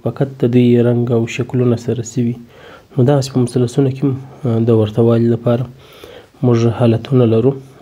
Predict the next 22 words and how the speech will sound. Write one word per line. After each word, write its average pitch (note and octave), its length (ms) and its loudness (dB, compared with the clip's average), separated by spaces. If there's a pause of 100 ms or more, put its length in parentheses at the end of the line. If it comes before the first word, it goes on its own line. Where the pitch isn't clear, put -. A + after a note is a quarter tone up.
(280)
درې C3 220 4
حالتونه A#2+ 420 -2
یې B2 120 0
موږ A#2 100 0 (100)
بیانوو، A#2+ 380 -2 (1300)
هر C3 180 2
یو B2 140 4
به A#2+ 100 -4
جلا A#2 300 -2
جلا B2 240 0
ووایو. A#2+ 260 -2 (1080)
اول C3+ 200 4 (1500)
حالت C3 260 4 (120)
دا C3+ 100 4
دی C3 160 -2
چې - 160 -10
د - 20 0 (120)
یو B2+ 100 2 (140)
مثلث، B2+ 500 -2 (1000)
آه، A#2+ 240 4 (120)
درې B2+ 180 4 (140)
زولې A#2+ 240 -2